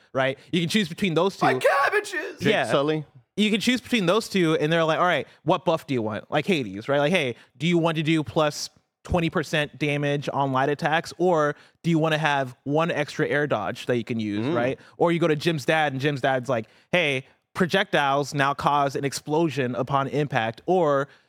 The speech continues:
Speaker 1: uh, maybe you wanna do plus ten damage instead for, um, heavy attacks or whatever it is, right? Like,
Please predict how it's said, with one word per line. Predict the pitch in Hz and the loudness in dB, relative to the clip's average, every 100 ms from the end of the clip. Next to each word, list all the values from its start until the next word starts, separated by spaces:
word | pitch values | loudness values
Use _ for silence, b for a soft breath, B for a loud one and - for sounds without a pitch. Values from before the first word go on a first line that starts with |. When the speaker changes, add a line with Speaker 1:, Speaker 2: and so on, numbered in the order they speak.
| b - | b 0
Speaker 1:
uh, | 143 135 123 | 4 4 2
maybe | 127 147 139 | 2 2 2
you | 139 | 2
wanna | 139 | 0
do | 151 131 135 - | 0 0 0 -2
plus | - 143 | -4 -2
ten | 165 135 | -4 -2
damage | 160 135 131 127 | -2 0 -2 -4
instead | 120 147 120 120 | -2 0 0 0
for, | - 123 117 117 120 | 0 2 2 -2 0
um, | 120 120 127 | 0 0 0
heavy | 151 131 | -2 -2
attacks | 120 139 113 - | -4 -4 -4 -2
or | |
whatever | 131 117 117 | 0 0 -2
it | 113 | -2
is, | 110 143 | -2 0
right? | 147 | 0
Like, | 151 | 0